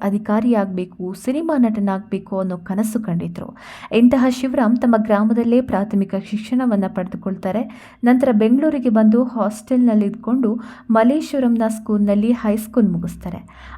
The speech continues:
ಆದ್ರೆ ಹೈಸ್ಕೂಲ್ನಲ್ಲಿ ಒಂದು ಸಬ್ಜೆಕ್ಟ್‌ನಲ್ಲಿ ಫೇಲ್ ಆದ್ರು. ನಂತರ ಹಠ ಬಿಡದೆ ಮತ್ತೆ ಎಕ್ಸಾಮ್ ಕಟ್ಟಿ ಪಾಸ್ ಮಾಡ್ಕೊಂಡ್ರು. ಸಾವಿರದ ಒಂಬೈನೂರ ಎಪ್ಪತ್ತೆರಡರಲ್ಲಿ ಕನ್ನಡ ಮತ್ತು ಇಂಗ್ಲಿಷ್‌ನಲ್ಲಿ ಟೈಪಿಂಗ್ ಮತ್ತು ಶಾರ್ಟ್ ಹ್ಯಾಂಡ್ ಕೋರ್ಸ್ ಕಂಪ್ಲೀಟ್ ಮಾಡಿದ್ರು.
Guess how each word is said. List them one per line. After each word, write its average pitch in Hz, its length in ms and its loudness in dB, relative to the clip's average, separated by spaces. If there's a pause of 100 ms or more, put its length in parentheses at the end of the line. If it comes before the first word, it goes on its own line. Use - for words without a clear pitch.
ಆದ್ರೆ 240 300 4
ಹೈಸ್ಕೂಲ್ನಲ್ಲಿ 247 720 0
ಒಂದು 220 220 2
ಸಬ್ಜೆಕ್ಟ್‌ನಲ್ಲಿ 214 640 0
ಫೇಲ್ 214 340 -2
ಆದ್ರು. 208 320 0
ನಂತರ 226 340 0
ಹಠ 208 300 -4 (120)
ಬಿಡದೆ 220 300 2
ಮತ್ತೆ 233 420 0
ಎಕ್ಸಾಮ್ 233 480 -2
ಕಟ್ಟಿ 214 280 -2
ಪಾಸ್ 240 400 -4
ಮಾಡ್ಕೊಂಡ್ರು. 165 600 -8 (500)
ಸಾವಿರದ 254 240 4
ಒಂಬೈನೂರ 320 300 0
ಎಪ್ಪತ್ತೆರಡರಲ್ಲಿ 254 800 2
ಕನ್ನಡ 247 380 2
ಮತ್ತು 247 320 -2
ಇಂಗ್ಲಿಷ್‌ನಲ್ಲಿ 214 640 2
ಟೈಪಿಂಗ್ 220 520 -4
ಮತ್ತು 247 280 -2
ಶಾರ್ಟ್ 285 360 -4
ಹ್ಯಾಂಡ್ 220 240 -2
ಕೋರ್ಸ್ 202 240 -6
ಕಂಪ್ಲೀಟ್ 190 420 -8
ಮಾಡಿದ್ರು. 190 440 -6